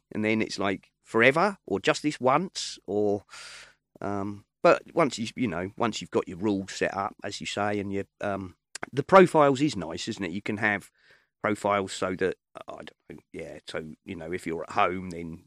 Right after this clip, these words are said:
y-, your games or whatever, you know, can, can, um, can talk to wherever they're talking to,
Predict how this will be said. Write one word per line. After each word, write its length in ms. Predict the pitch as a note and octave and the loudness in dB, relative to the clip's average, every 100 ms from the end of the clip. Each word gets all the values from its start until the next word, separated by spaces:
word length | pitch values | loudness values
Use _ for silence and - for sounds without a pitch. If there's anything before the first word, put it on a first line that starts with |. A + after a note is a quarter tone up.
| - | -20
y-, 200 | D#2+ E2+ | -20 -18
your 160 | - G2 | -10 -6
games 580 | E2 F#2+ F#2 F#2 F#2 - | -2 -2 -2 -6 -10 -10
or 160 | E2+ | -10
whatever, 500 | E2 F2 F#2 F#2+ F#2 - - | -8 -6 -6 -6 -8 -10 -12
you 100 | G2 | -8
know, 280 | G2 G2 G#2+ - _ | -6 -6 -8 -20 _
can, 220 | - G#2 - | -14 -12 -12
can, 280 | - F#2+ G2 - _ - | -8 -6 -6 -12 _ -12
um, 360 | F2+ F2 F2 _ _ | -10 -10 -14 _ _
can 160 | G#2 F#2 | -10 -4
talk 420 | - A2 G#2 - | 0 0 -2 -4
to 240 | G#2 G#2 F#2+ | -2 -2 -2
wherever 380 | F#2+ G#2+ G#2+ | 0 2 2
they're 140 | G#2 G2+ | 2 0
talking 360 | - G#2+ - G#2 | -2 -6 -6 -2
to, 360 | A2+ A2 A2+ | 2 2 0